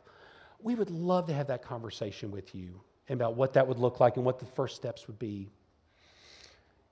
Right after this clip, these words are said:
For some of you, you might already, the Lord's already been prompting that one name that you wanna write, and you wanna share it with one other person, saying, "Hey, I want you to pray for me this year, that I have an opportunity to share that the comfort that this person's looking for is only found in Jesus."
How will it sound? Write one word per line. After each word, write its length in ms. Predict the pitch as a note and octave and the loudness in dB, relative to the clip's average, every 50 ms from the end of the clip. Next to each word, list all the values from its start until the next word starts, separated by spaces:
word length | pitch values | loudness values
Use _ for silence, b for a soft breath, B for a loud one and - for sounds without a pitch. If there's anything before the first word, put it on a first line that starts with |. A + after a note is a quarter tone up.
| _ _ _ _ _ | _ _ _ _ _
For 100 | - G3+ | 8 10
some 160 | F#3+ - A#3+ | 12 12 12
of 80 | B3 B3+ | 12 12
you, 300 | A#3 A#3 A#3+ A#3+ A#3+ A3+ - | 10 8 8 6 6 2 2
you 140 | G3+ G3+ A3 | 4 6 10
might 300 | A3 A3 G#3+ G#3+ A3+ - | 12 12 12 12 12 12
already, 320 | G3 G3+ G#3 G3+ F#3 F#3+ | 12 12 12 12 10 4
the 120 | E3+ F#3 | 4 4
Lord's 260 | F#3+ F#3 G3 G3+ F#3 G3 | 6 8 8 8 8 8
already 160 | G3+ F#3+ F3+ | 6 6 6
been 140 | F#3 F3+ - | 6 4 4
prompting 400 | - G3 G3 G3 F#3+ - D#3 D3+ | 4 4 4 6 4 4 6 8
that 180 | D#3 E3+ - | 8 8 8
one 220 | D3+ E3+ F3 F3+ F3 | 8 6 6 6 6
name 260 | F3 F3 F3 E3 D#3 | 6 6 6 4 4
that 100 | C#3+ C#3 | 2 0
you 160 | C#3 D#3 E3 | 0 0 0
wanna 180 | D#3 D#3 D3+ D3+ | 2 2 2 4
write, 260 | D3 D#3 D3+ D3 C3+ | 6 8 8 8 6
and 100 | C#3 D#3 | 4 2
you 80 | F3 | 4
wanna 260 | F#3 F#3+ F#3 F#3 F3 D#3 | 6 6 6 6 4 2
share 300 | - - - G#3 G3+ F#3+ | 0 0 4 6 6 6
it 80 | F3+ D#3 | 6 6
with 140 | D3 C3 | 2 2
one 240 | C3 C#3+ D#3 E3+ F3+ | 4 4 6 6 8
other 140 | F#3+ F#3+ F#3 | 8 6 4
person, 420 | - - E3 E3+ D3 - D3 C3 A#2 | 4 4 4 4 4 2 0 -4 -2
saying, 200 | - D3 C#3 C3 | -2 -2 -2 0
"Hey, 180 | C#3+ D#3+ D#3 | 0 0 0
I 140 | D#3+ D#3+ D3+ | 2 4 4
want 240 | E3+ F#3 G3+ G#3 G3+ | 4 4 2 -2 -2
you 60 | F#3 | -4
to 60 | D3 | -4
pray 240 | - - - E3+ E3 | -4 -2 0 0 0
for 140 | D#3 - D3+ | 0 -2 -2
me 100 | C#3+ C3 | -2 0
this 240 | B2 C3+ B2 - - | 0 -2 -2 0 0
year, 180 | C3 B2+ A#2 - B B B B B | 0 0 0 0 B B B B B
that 120 | B C#3 | B 12
I 140 | C3+ D3+ D#3 | 12 12 12
have 100 | F3 F3+ | 12 10
an 60 | F3+ | 8
opportunity 400 | F3 E3+ E3+ - - E3+ D#3 D3+ C#3 | 8 6 6 4 2 2 2 2 2
to 100 | D3 C#3 | 0 -2
share 360 | - - - E3 D#3 C#3 C3+ | -2 0 4 6 6 6 6
that 120 | A#2+ - | 6 2
the 60 | - - | -4 -6
comfort 600 | - - E3+ F3+ F3+ - G3+ F#3+ F#3 F#3 - - | -2 0 0 0 2 2 2 2 2 0 -2 -4
that 160 | D3+ C3 B2 | -4 -4 -2
this 160 | F3 D#3+ - | -4 -6 -2
person's 340 | - F3+ F3 F3 - E3+ D3 | 0 -2 0 0 -2 -4 -2
looking 240 | D#3 D3+ C3 C#3+ C3 | -2 -2 -2 -4 -4
for 180 | - D3+ C3+ | -2 0 0
is 120 | B2+ A#2+ C3+ | 0 0 -2
only 160 | C#3 C#3 C3+ | -2 -2 -4
found 240 | C3 C#3 C3 B2+ B2+ | -4 -4 -4 -4 -4
in 80 | B2 | -6
Jesus." 520 | A#2 B2 A#2+ A2+ G2 G#2 G2+ F#2 - - | -6 -6 -6 -8 -8 -10 -12 -14 -16 -18